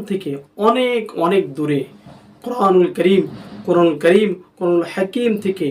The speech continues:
তারা অনেক দূরে। সঠিক হাদিস থেকে, মুহাম্মদ সাল্লাল্লাহু আলাইহি ওয়াসাল্লামের রেখে যাওয়া আদর্শ হাদিস, সুন্নাহ থেকে বহু দূরে, যার জন্য একত্রিত হতে পারেনি মুসলিম উম্মাহ, একত্রিত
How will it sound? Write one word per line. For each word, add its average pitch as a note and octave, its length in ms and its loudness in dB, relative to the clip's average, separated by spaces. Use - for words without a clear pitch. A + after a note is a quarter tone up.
তারা D#3+ 160 -4
অনেক A#3 180 0
দূরে। D3 220 -2
সঠিক F3 540 0
হাদিস G3 280 -2
থেকে, G#3+ 240 -6
মুহাম্মদ G3 420 -4
সাল্লাল্লাহু E3 340 -2
আলাইহি E3+ 100 -4
ওয়াসাল্লামের D#3+ 360 -4
রেখে F3 240 -4
যাওয়া E3 160 4
আদর্শ G#3 260 -2
হাদিস, F3 420 0
সুন্নাহ A#3 420 0
থেকে F#3 240 -4
বহু G#3+ 300 0
দূরে, E3 220 0
যার D#3+ 320 0
জন্য D#3 240 -6
একত্রিত G3+ 640 -2
হতে F3 220 -4
পারেনি D#3 320 -2
মুসলিম D3 360 -6
উম্মাহ, G3+ 400 4
একত্রিত G3 560 -2